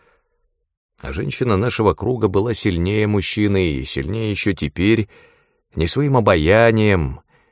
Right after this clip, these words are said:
не своей ловкостью делать то же фарисейское подобие труда, как и мужчина,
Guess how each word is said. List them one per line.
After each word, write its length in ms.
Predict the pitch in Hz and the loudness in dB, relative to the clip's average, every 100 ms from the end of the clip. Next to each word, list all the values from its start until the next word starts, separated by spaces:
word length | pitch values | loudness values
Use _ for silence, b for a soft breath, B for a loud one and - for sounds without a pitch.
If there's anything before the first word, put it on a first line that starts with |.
| _ | _
не 120 | 80 80 | -4 -4
своей 300 | 95 139 123 | 0 2 4
ловкостью 800 | 98 104 135 - 131 - - 95 | 4 2 0 0 -2 -2 -2 -2
делать 340 | 131 117 - | 0 0 0
то 160 | 135 123 | 0 2
же 140 | 120 | 2
фарисейское 760 | - 110 95 123 120 - 117 110 | 4 2 2 0 -2 0 2 2
подобие 580 | 92 80 107 101 104 | 0 2 2 4 2
труда, 340 | 95 98 95 95 | 2 0 2 0
как 240 | 95 - | 0 -4
и 20 | |
мужчина, 720 | 82 76 - - 117 117 117 | -4 -6 -6 -6 -2 0 0